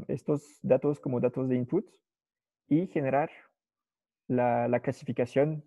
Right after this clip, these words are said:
Si queremos, eh, resolver un problema de clasificación,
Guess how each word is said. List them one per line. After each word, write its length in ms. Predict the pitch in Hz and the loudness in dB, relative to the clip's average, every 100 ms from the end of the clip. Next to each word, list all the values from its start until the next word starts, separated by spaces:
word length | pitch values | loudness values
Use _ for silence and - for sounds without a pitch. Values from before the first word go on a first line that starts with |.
| _ | _
Si 160 | - | -12
queremos, 400 | - 123 131 - | 0 0 0 -2
eh, 100 | 135 | 0
resolver 320 | 120 120 127 131 | 0 0 0 0
un 80 | |
problema 220 | 123 127 127 | 0 -2 -2
de 80 | |
clasificación, 720 | 117 120 127 110 104 131 160 | -2 -6 -6 -6 -4 -4 -4